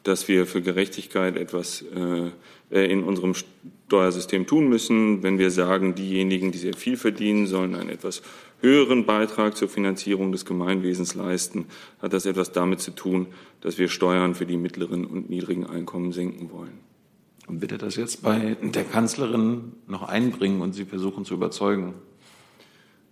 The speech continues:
Speaker 1: Also, äh, es ist ja ganz klar, dass, ähm, im Koalitionsvertrag, ähm, hierzu, äh, ja,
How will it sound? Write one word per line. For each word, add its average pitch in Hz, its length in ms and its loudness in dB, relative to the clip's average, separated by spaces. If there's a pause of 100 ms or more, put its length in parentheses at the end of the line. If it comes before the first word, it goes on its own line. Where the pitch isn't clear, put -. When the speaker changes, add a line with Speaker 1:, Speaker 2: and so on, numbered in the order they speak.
(140)
Speaker 1:
Also, 98 400 4
äh, 95 320 4
es 95 140 0
ist 101 100 -4
ja 98 100 4
ganz 98 220 0
klar, 107 320 2
dass, 101 300 0
ähm, 95 600 0
im 92 540 -2
Koalitionsvertrag, 98 1200 -2
ähm, 90 720 -2
hierzu, 92 680 -2 (880)
äh, 87 420 -2 (1000)
ja, 87 200 -2